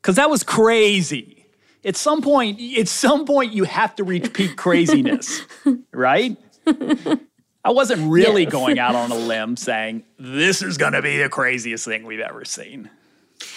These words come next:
Speaker 2: It's just that it happened a little early. It just happened a little early. And so, okay, that was crazy, but he also was st-, is still a crazy
Speaker 1: Yes.
Speaker 2: man. So anything that revolved around him seemed possible.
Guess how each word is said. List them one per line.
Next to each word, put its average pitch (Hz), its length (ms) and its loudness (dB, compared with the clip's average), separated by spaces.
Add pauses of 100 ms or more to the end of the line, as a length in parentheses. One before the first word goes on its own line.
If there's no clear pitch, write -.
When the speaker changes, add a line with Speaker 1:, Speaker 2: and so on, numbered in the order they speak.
(460)
Speaker 2:
It's 277 220 0
just - 160 2
that 311 120 2
it 294 100 4
happened 269 380 2
a - 20 2
little 233 220 2
early. 185 600 -4
It 220 120 0
just 254 160 2
happened 247 360 2
a 247 40 4
little 247 200 2
early. 208 580 0 (300)
And 226 220 0
so, 214 600 0 (520)
okay, - 340 0 (420)
that 285 220 4
was 262 200 0 (120)
crazy, 240 600 0 (140)
but 240 120 2
he 269 220 2
also 220 400 2
was 202 380 2
st-, - 380 -8
is 247 160 2
still 226 180 4
a 202 60 0
crazy 190 420 2
Speaker 1:
Yes. 104 380 -6
Speaker 2:
man. - 100 -20 (160)
So - 140 2
anything 285 320 2
that 277 120 0
revolved 214 380 4
around 214 200 2
him 262 380 2
seemed 208 440 0
possible. 165 640 -4